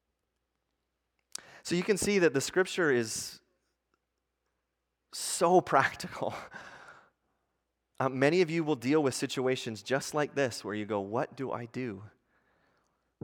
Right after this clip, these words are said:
And so I would encourage you that you can handle these kind of disputes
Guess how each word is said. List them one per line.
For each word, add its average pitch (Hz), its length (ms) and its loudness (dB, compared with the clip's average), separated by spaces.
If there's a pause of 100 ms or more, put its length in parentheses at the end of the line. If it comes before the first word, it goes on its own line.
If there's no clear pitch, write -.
(800)
And 104 80 -10
so 127 120 -2
I 143 160 0
would 151 100 -2
encourage 156 460 -4
you 101 160 -4
that 101 160 -4
you 131 160 -6
can 156 160 -8
handle 135 420 -4
these 117 180 -4
kind 127 240 -4
of 120 120 -6
disputes - 720 -10